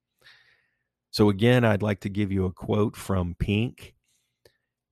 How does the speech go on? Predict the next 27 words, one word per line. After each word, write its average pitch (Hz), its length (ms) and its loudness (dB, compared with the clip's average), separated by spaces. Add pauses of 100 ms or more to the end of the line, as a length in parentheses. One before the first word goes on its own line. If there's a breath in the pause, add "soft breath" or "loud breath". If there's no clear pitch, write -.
(280)
He 104 200 -4
says, 98 480 -4 (420)
"Jo-, 104 400 2 (300)
Jacob 101 640 0 (100)
was 95 380 0 (100)
now 98 320 -2
brought 104 520 -2
to 101 160 -4
the 90 240 -10 (120)
end 120 440 2
of 92 220 -2
his 117 400 -2
own 113 340 -2
resources. 98 960 -4 (260 soft breath)
One 123 560 4
swift - 640 -2 (240)
stroke - 680 0
from 98 280 0
the 92 80 0
divine 98 540 -2
hand, 107 400 0
and 90 140 -4
he 117 160 2
was 98 320 2
rendered 117 560 2 (140)
utterly 113 540 -2 (160)
powerless." - 640 -8